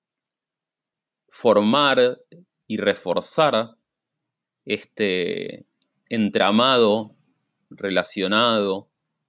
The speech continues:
con las dotes de mando, que es el de los ropajes. Iscómaco dice que la calidad de ropas es también una forma de distinguir entre quienes son peores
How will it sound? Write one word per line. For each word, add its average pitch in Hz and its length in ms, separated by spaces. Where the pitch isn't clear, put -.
con 101 520
las 87 200
dotes 104 320
de 90 120
mando, 110 580
que 180 100
es 180 180
el 165 200
de 147 180
los 139 220
ropajes. - 760
Iscómaco 113 440
dice 147 540
que 117 160
la 117 140
calidad 110 440
de 113 180
ropas 131 600
es 117 160
también 113 260
una 107 140
forma 120 340
de 104 100
distinguir 110 880
entre 101 280
quienes 98 220
son 113 240
peores 120 520